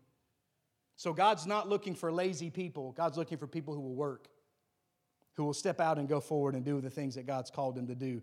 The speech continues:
So I am who I s-,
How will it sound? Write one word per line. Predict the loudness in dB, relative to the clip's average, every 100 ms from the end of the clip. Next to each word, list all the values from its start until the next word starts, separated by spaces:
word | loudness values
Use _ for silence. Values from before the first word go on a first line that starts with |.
| -10 -20 -10
So | 6 8 8
I | 6 6
am | 4 4 6 4 2 -4 -16 _ _ _ _
who | -6 -4 -4 -8 -8
I | -6
s-, | -2 -4